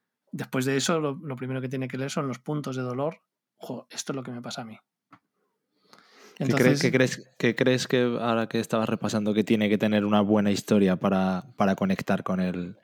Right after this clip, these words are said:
Speaker 2: héroe, con ese cliente héroe que tú llamas?
Speaker 1: Pues mira, definir muy bien el que, o sea, hay que distinguir entre qué quiere y cuál es el problema. Porque la
Speaker 2: Ya.
Speaker 1: clave es el problema. O sea, la gente puede querer cosas. Yo quiero,
Speaker 2: Hmm.
Speaker 1: puedo querer,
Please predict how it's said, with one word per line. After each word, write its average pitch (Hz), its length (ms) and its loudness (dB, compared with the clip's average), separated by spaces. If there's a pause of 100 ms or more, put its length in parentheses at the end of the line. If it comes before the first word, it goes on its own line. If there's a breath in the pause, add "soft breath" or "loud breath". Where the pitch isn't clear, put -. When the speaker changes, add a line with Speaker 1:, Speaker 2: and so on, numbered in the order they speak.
(180 soft breath)
Speaker 2:
héroe, 95 420 2
con 95 160 -2
ese 92 160 0
cliente 92 400 2
héroe 90 220 0
que 90 100 -4
tú 95 80 -2
llamas? 90 440 -4
Speaker 1:
Pues 147 160 2
mira, 170 180 4
definir 151 340 0
muy 180 160 2
bien 175 220 2
el 165 120 0
que, 170 200 -2
o 185 40 -8
sea, 143 300 0
hay 156 100 -4
que 175 120 -2
distinguir 160 400 0
entre 135 240 -2
qué 175 160 -2
quiere 196 360 2 (300)
y 151 140 -4
cuál 170 180 2
es 175 80 -2
el 156 100 0
problema. 131 540 -4 (1120 soft breath)
Porque 139 240 0
la 135 80 4
Speaker 2:
Ya. 127 60 0
Speaker 1:
clave 175 160 6
es 180 60 2
el 151 120 2
problema. 135 600 -2 (800)
O - 40 -16
sea, 143 160 -2
la 127 80 0
gente 151 320 -4
puede 156 240 0
querer 147 300 -2
cosas. 165 580 -4 (480)
Yo 131 160 -4
quiero, 139 380 -2
Speaker 2:
Hmm. - 220 -4
Speaker 1:
puedo 147 220 -2
querer, 143 280 0